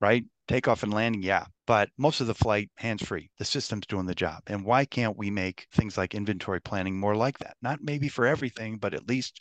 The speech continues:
for a good portion of our item portfolio, right? So that's our strategy in a nutshell. We're trying to go into I B P.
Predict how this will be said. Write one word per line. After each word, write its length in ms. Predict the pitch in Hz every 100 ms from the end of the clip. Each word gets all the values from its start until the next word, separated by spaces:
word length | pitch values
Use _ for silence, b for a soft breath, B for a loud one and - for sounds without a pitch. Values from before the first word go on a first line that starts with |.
| _
for 140 | -
a 60 | 107
good 360 | 92 - 127 117 _
portion 400 | - 117 - 104
of 80 | 95
our 240 | 90 87 _
item 240 | 110 101
portfolio, 760 | - 92 - 110 98 87 67 101 -
right? 240 | 92 107 - _ -
So 380 | - 120 117 -
that's 280 | - 151 -
our 140 | 135
strategy 600 | 117 - 117 113 104 107
in 80 | 98
a 60 | 92
nutshell. 360 | 95 92 92
We're 100 | 87
trying 260 | 90 120 123
to 60 | 120
go 160 | 113
into 220 | 107 101
I 100 | 98
B 140 | 98 95
P. 420 | - 113 107